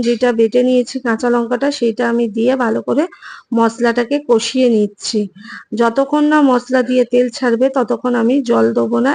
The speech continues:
এতে এক, একটুখানি জল লাগবে। দেখুন কি সুন্দর আমি মশলাটাকে পনেরো মিনিটের মতো কষিয়ে নিয়েছি। দিয়ে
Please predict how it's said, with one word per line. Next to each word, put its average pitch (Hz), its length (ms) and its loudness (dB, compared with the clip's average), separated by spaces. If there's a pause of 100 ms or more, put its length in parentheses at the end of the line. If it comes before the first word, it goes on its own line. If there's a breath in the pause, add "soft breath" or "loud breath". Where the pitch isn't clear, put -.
এতে 262 220 -4 (160)
এক, 302 140 -6 (180)
একটুখানি 294 500 -2 (120)
জল 240 280 0
লাগবে। 240 300 -2 (500 loud breath)
দেখুন 285 360 2
কি 302 120 -2
সুন্দর 277 380 2
আমি 262 220 2
মশলাটাকে 254 720 0 (540 loud breath)
পনেরো 277 420 2
মিনিটের 269 460 2
মতো 262 280 0
কষিয়ে 254 420 0
নিয়েছি। 226 460 2 (440 loud breath)
দিয়ে 277 200 2